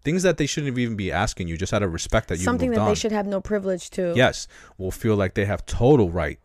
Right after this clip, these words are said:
Speaker 1: to ask you something like that because of the relationship that existed in the past. And if there's children involved, they might even go as far as questioning the children, trying to get information out of the children.
Speaker 2: Oh my God.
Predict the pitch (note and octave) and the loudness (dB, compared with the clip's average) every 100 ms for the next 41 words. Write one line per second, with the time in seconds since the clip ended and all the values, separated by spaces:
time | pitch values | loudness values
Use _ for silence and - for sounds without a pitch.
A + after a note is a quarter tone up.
0 | _ - - E2+ F2 - - F2+ F2+ E2 | _ -12 -6 -4 -6 -6 -8 -6 -6 -6
1 | E2 E2 - - A#2 A2+ G2 F2 F2 F2 | -4 -6 -6 -6 -4 -4 -6 -6 -8 -8
2 | - - E2+ E2 - - _ F2 F2+ F2 | -10 -10 -10 -10 -18 -20 _ -4 -2 -2
3 | - F#2 F2+ F#2+ - F2 E2 - B2+ F2+ | -4 -8 -4 -4 -4 -6 -6 0 0 0
4 | - - - - - - - G2+ G2 - | -4 -12 -20 -20 -20 -20 -8 -6 -6 -6
5 | F2 - C3+ E3 F#2 E2+ D#2+ E2 D#2 - | -8 -2 -2 0 -2 -4 -2 -2 -4 -8
6 | - _ - D#2+ A2 C#3 G2+ F2 F2 F2 | -20 _ -12 -2 0 0 0 -2 -4 -4
7 | F2 F2 - F2 E2+ - - F2 - F#2 | -4 -4 -4 -2 -2 -6 -8 -8 -8 -8
8 | F2 - C3+ F#2 F#2+ E2+ E2+ D2+ F2+ F2+ | -6 -4 -4 -4 -4 -4 -6 -6 -6 -6
9 | - F2 D#2+ D#2+ - A3+ C4 B3+ A3 G3 | -6 -6 -6 -6 -2 -2 0 -2 -4 -6
10 | - A#3 B3 G#3 F#3 | -4 -4 -2 -4 -6